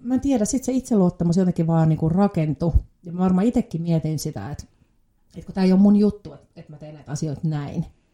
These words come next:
Jollain tavalla, niin kuin, en mä tiedä, ehkä mä sain sit niin kuin rohkeutta olla oma it-, itteni, tai en mä tiedä, mistä se tuli.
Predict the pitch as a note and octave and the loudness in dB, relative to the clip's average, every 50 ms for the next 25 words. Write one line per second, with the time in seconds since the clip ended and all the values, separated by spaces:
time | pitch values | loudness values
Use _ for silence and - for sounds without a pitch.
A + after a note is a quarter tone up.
0 | _ _ _ _ _ _ _ _ _ _ - B3+ A3+ D#3+ D3 F#3+ - A3+ F#3+ E3+ | _ _ _ _ _ _ _ _ _ _ -6 -2 0 0 0 0 0 0 0 2
1 | D#3+ D3+ D3 D3 D3+ D3 D3 - D#3+ E3 - F#3+ F3+ E3+ F3 G3 G3+ F#3+ - G3 | 0 0 -2 -2 -4 -4 -6 -6 -6 -4 0 0 2 2 2 0 0 0 0 0
2 | F#3 - G#3 G3+ G3+ G#3+ - - A3 G#3+ - A3+ C4 B3+ G#3 - - - D3 C3+ | 0 2 4 4 2 2 0 0 -2 0 2 2 4 4 2 2 -2 -8 -10 -10
3 | - - C3+ C#3 C#3+ C#3+ C#3 C#3 D3 C#3 C3+ - - _ _ _ - _ _ _ | -10 -12 -10 -8 -8 -6 -6 -6 -6 -6 -8 -8 -10 _ _ _ -20 _ _ _
4 | _ _ _ _ - E3+ D#3+ _ - D#3 D#3 D3+ - D3 D#3 E3 E3 D3+ F3+ F3 | _ _ _ _ -20 -20 -20 _ -20 -20 -20 -18 -10 -4 0 0 2 2 2 2
5 | F3+ F3+ - - F#3+ F#3 G3 - B3+ A3 E3 - | 2 2 0 -2 -6 -8 -6 -4 -2 -2 -2 -2